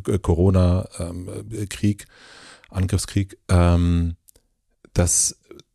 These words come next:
ich gucke sehr wenig Fernsehen und wenn ich Fernsehen gucke, gibt es, also und, und es ist eine Art von Unterhaltungsshow, dann gibt es auch den Moment der Betroffenheit. Also dann gibt es dann jetzt, denk-, gedenken wir dem oder dem.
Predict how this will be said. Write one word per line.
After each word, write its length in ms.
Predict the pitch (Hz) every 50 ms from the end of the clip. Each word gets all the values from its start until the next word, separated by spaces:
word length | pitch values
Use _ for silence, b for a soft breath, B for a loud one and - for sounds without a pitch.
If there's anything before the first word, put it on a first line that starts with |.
| _ - _ -
ich 160 | - - -
gucke 200 | - 123 104 104 90
sehr 180 | 95 87 85
wenig 260 | 92 101 117 135 120
Fernsehen 380 | - - 127 131 131 127 131 120
und 100 | 95 82
wenn 140 | 101 107 123
ich 100 | 117 -
Fernsehen 320 | - 107 104 101 107 101
gucke, 280 | - 120 113 113 110 98
gibt 220 | 95 95 - - -
es, 120 | - - - 107 -
also 220 | - 82 76 78 76
und, 100 | 71 80
und 180 | 82 80 78
es 140 | 73 71 85
ist 80 | 92 - _ _ -
eine 140 | 87 87 -
Art 180 | - - - -
von 120 | - 104
Unterhaltungsshow, 720 | 113 87 - 76 73 85 104 107 - 117 113 - - - 104
dann 140 | 92 87 -
gibt 200 | - - - 110
es 120 | 101 -
auch 160 | - 92 -
den 140 | - 95 90
Moment 340 | 87 85 80 87 90 90 -
der 100 | 87 80
Betroffenheit. 920 | 78 - 98 - - - - 82 - 90 76 62 71 69 67 - - - _ _ _ _ -
Also 160 | - - 78 -
dann 180 | 85 87 85
gibt 240 | 80 - 90 - -
es 140 | 90 - -
dann 260 | - 85 82 82 82
jetzt, 500 | 80 87 85 - - - - - - - B B B B B B B B B B B B B B -
denk-, 280 | 110 120 - 95 _ -
gedenken 460 | - - 92 90 92 98 92 95 82
wir 100 | 87 80
dem 320 | - 101 110 120 120 120
oder 220 | - 95 82 82 80
dem. 480 | 78 95 98 104 117 127 135 143 143